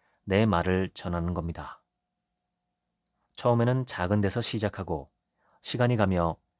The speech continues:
점차 더 많이 밖으로 꺼내보세요. 그러면 더 단단하고 확신에 찬 나를 느낄 수 있습니다. 또한 다른 사람들과 진심으로 연결되는 일이 더 수월해짐을 체감할 겁니다.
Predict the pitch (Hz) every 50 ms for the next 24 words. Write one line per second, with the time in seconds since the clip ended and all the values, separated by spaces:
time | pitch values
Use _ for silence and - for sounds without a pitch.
0 | _ _ _ _ _ _ - 107 110 110 - - - 117 113 113 110 - _ -
1 | - 92 113 113 107 90 90 90 95 98 98 95 - - - 90 _ - - 90
2 | 87 95 - - 98 92 90 87 82 87 - - 85 73 73 - _ _ _ _
3 | _ _ _ _ _ _ _ _ _ _ _ _ _ _ _ _ _ _ _ _
4 | - 98 90 87 85 76 69 65 _ _ _ _ _ _ _ _ _ _ - 95
5 | 92 107 113 - 104 104 104 101 107 104 104 104 107 117 117 - - - - -
6 | 127 113 110 - - 123 117 113 107 87 85 87 85 87 87 85 82 - - _
7 | 92 90 82 - 92 80 - 92 85 - - 90 87 80 80 71 - - _ _
8 | _ _ _ _ _ _ _ _ _ _ _ _ _ _ _ _ _ _ _ _
9 | _ _ - 120 117 120 120 120 120 120 - - 98 101 110 120 113 117 113 113
10 | 113 107 104 101 101 107 110 107 - - 107 101 98 - 104 101 98 110 110 98
11 | 87 87 92 92 98 95 95 90 95 101 98 85 82 78 71 65 _ _ _ _
12 | _ _ _ _ _ _ - 95 95 104 107 - - - 131 127 123 120 113 98
13 | 92 85 85 90 92 - - - - 101 92 87 87 90 - 90 85 85 82 76
14 | - - -